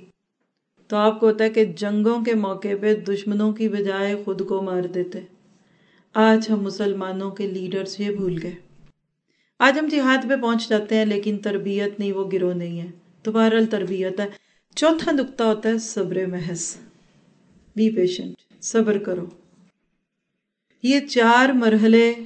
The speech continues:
मक्की दौर में तय हो गए थे, अल्हम्दुलिल्लाह। सूरत निसा में आप पढ़ चुके हैं, आयत सेवेंटी सेवन में, "कुफ़ू ऐदियकुम।"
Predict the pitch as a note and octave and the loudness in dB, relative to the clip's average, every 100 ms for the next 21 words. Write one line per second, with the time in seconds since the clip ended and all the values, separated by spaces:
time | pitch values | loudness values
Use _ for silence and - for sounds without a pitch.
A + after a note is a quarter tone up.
0 | - - _ G3+ G#3+ A3 - A#3+ A3 G3+ | -16 -20 _ -4 -2 -2 -4 0 2 2
1 | G3+ G3+ G#3+ G#3+ - - G3 F#3 F3+ E3 | 0 0 -2 -2 -10 -8 -4 -4 -4 -4
2 | F3+ - F3+ - F#3+ F3+ G#3 F#3 F3 F3 | -8 -12 -16 -12 -12 -8 -8 -6 -4 -4
3 | E3+ E3+ - - _ _ _ _ _ _ | -4 -6 -10 -20 _ _ _ _ _ _
4 | _ _ _ _ _ _ - G#3+ A3 G#3+ | _ _ _ _ _ _ 0 0 2 0
5 | G#3+ G#3 G#3 G#3 G#3 A3+ - A3 G#3+ G#3 | 2 0 2 2 2 0 0 -2 -2 -2
6 | G3+ G3+ G3 G3 - G3 G#3+ A3+ C4 C#4 | -2 -4 -4 -6 -6 -2 0 2 2 0
7 | - _ _ _ _ - C4 A#3+ - A3 | -4 _ _ _ _ 0 2 2 4 4
8 | G3+ G3+ F#3+ F#3 F3+ F3+ | 4 2 0 -2 -4 -8